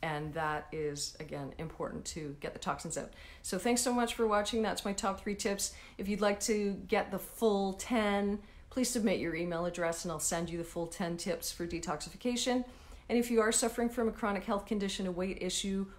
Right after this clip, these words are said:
or low energy, and you need my guidance, please contact me and consider joining my next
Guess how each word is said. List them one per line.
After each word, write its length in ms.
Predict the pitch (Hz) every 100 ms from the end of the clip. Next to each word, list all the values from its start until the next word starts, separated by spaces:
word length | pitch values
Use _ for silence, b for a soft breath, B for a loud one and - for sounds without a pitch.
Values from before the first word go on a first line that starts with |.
| -
or 160 | 185
low 200 | 185 180
energy, 480 | 175 180 175 180 165
and 120 | 175
you 80 | 175
need 200 | 190 208
my 120 | 208
guidance, 600 | 202 170 165 165 170 - B B B B -
please 180 | 262
contact 440 | - 220 202 180 -
me 360 | 190 190 185 -
and 280 | 170 170 175
consider 360 | 196 - 202
joining 440 | 190 185 180 185 -
my 180 | 165 170
next 560 | 175 170 - - -